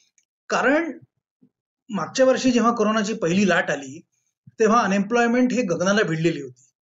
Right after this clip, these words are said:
आता परत दुसरी लाट आलेली आहे. आता जर का परत, अ, unemployment तशीच वाढली जशी मागच्या वर्षी वाढली होती आणि जर का प्रचंड प्रमाणात नोकऱ्या गेल्या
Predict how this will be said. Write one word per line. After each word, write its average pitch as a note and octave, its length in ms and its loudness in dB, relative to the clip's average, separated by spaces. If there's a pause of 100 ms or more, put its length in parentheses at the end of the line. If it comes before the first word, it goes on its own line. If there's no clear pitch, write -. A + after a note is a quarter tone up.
(340)
आता F3 180 -8
परत G#3+ 240 2
दुसरी A#3+ 320 2
लाट F#3 220 2
आलेली B2+ 240 -6
आहे. - 180 -20 (560)
आता F3 200 -4
जर G#3 160 0
का G#3+ 120 -2
परत, C#4 420 0 (480)
अ, A3+ 100 -12 (400)
unemployment A3+ 640 0
तशीच D4+ 260 0
वाढली F#3+ 280 0
जशी F3 180 -4
मागच्या F#3+ 300 -4
वर्षी F3 140 -4
वाढली E3 280 -4
होती D#3+ 420 -8 (640)
आणि F3+ 220 -2
जर E3+ 200 2
का A3 540 -2 (680)
प्रचंड A#3 340 0
प्रमाणात G#3 440 -2
नोकऱ्या F3 280 0
गेल्या D3 500 -2